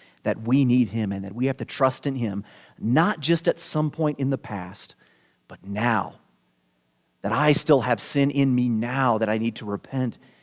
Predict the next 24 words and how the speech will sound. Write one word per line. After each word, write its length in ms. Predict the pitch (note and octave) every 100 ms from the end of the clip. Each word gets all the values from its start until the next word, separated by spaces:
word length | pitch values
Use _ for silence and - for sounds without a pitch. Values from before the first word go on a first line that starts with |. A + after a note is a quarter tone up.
| _ _
and 140 | G#2+
trust 400 | - - D3 -
in 120 | D3
him 180 | B2 B2+
for 120 | A2+
the 80 | A2+
forgiveness 520 | G#2 A2 C3+ C#3+ B2+
of 100 | B2+
sins 300 | - C3+ B2+
for, 240 | - A2+ G#2 - -
and 120 | A#2
ask 360 | B2+ D#3+ F3+ -
that 120 | C#3+
he 120 | -
would 160 | C#3+ C3
clean 280 | - D#3+ D3
me 160 | B2+
up, 220 | C3+ A#2 - - -
and 120 | A#2+
ask 260 | D3 F#3+ -
that 120 | E3
as 140 | D#3+
I 100 | D#3
commune 680 | - D#3+ C#3+ D#3 G#3 G3+